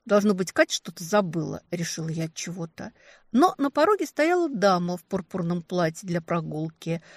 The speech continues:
в пестрой шляпке, приколотой к волосам и украшенной короткой вуалеткой. Дама была моего роста,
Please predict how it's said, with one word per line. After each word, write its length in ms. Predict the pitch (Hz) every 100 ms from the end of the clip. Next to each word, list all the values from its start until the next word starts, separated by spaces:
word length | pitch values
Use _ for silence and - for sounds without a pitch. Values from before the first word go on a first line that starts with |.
| -
в 100 | _
пестрой 380 | - 185 - 170
шляпке, 500 | 165 233 277 - -
приколотой 580 | 165 190 - 170 151 165
к 100 | -
волосам 500 | 175 185 190 175 165
и 60 | -
украшенной 600 | 185 - 269 - 185 156 _
короткой 460 | - 180 240 - 175
вуалеткой. 880 | 170 175 208 202 160 - - 185 - _ - -
Дама 320 | 233 247 403 262
была 280 | 175 156 -
моего 360 | 170 175 240
роста, 560 | 302 190 151 - - 269